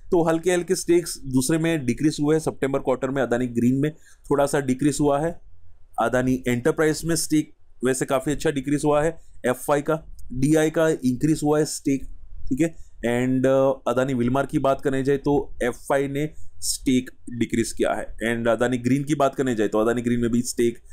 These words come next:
हल्का सा डिक्रीज हुआ है। तो मोटा मोटा अदानी पावर में स्टेक इंक्रीज एफ़आई का अच्छा खासा है, and अदानी एंटरप्राइज में एफ़आई का स्टेक अच्छा खासा डिक्रीज हुआ है,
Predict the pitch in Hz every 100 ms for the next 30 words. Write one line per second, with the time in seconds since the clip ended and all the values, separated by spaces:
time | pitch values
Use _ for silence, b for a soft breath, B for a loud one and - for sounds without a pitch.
0 | b b 120 120 117 107 87 82 82 -
1 | - - - - B B - 170 175 -
2 | 139 165 208 196 185 220 202 113 127 156
3 | 160 151 165 160 156 156 - 135 131 160
4 | - 127 131 143 143 - 147 143 147 147
5 | 170 - 131 - 110 117 127 143 156 -
6 | 120 131 127 123 120 95 - b b b
7 | 123 131 - 139 135 127 - 139 127 110
8 | - 117 117 117 113 104 101 98 - -